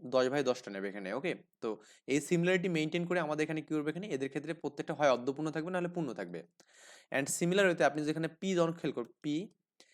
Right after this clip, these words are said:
পি এর ক্ষেত্রেও আমাদের এখানে এর, আহ, পিএক্স, পিওয়াই এবং পিজেড। মানে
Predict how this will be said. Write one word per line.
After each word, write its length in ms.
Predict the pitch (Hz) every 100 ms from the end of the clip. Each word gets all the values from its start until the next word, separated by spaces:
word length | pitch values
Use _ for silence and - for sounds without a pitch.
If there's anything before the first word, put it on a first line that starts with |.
| _ _
পি 120 | 180
এর 80 | 196
ক্ষেত্রেও 300 | 190 170 175
আমাদের 220 | 160 160
এখানে 220 | 165 170 170
এর, 300 | 139 156 147 139
আহ, 380 | 127 120 117 104 - _ _ _ _ _
পিএক্স, 800 | 175 170 156 156 170 - - - _ _ _ _ _ -
পিওয়াই 360 | 156 147 160
এবং 200 | 156 151 151
পিজেড। 360 | 156 110 98 - - _ _ _ _ _ _ _ _ _ _ -
মানে 120 | 123